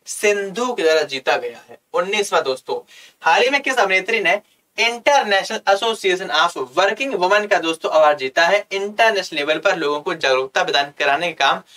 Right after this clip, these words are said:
सुष्मिता सेन के द्वारा किया गया, इसलिए award सुष्मिता सेन को दोस्तों दिया गया था। अब है question दोस्तों न्यूली appointment जनवरी दो हज़ार बाईस की, और ये topic बहुत important है appointment का। इससे related एक से दो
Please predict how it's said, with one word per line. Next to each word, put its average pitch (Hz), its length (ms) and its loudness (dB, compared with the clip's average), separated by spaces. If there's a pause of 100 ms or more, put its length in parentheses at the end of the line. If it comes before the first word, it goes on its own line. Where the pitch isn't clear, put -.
(260)
सुष्मिता 185 640 -2
सेन 254 640 -2
के 226 60 -4
द्वारा 175 200 4
किया 151 260 0
गया, 160 140 2
इसलिए 160 320 -4
award 127 300 4
सुष्मिता 135 500 -4
सेन 127 200 -2
को 131 80 -6
दोस्तों 123 300 -8
दिया 160 280 0 (400)
गया 127 260 -2
था। - 260 -12 (600)
अब 254 200 4
है 226 180 4
question 208 340 -2
दोस्तों 196 360 -2
न्यूली 196 400 0 (100)
appointment 170 840 -2 (320)
जनवरी 208 460 2
दो 175 100 -2
हज़ार 160 200 6
बाईस 120 300 -2
की, 127 140 -14
और 131 140 0
ये 185 420 -2
topic 202 420 2
बहुत 170 360 0
important 127 600 -2
है - 60 0 (120)
appointment - 600 -4
का। 143 240 -2 (440)
इससे 269 380 2
related 202 500 -2
एक 214 180 2
से 202 180 -4
दो 175 220 2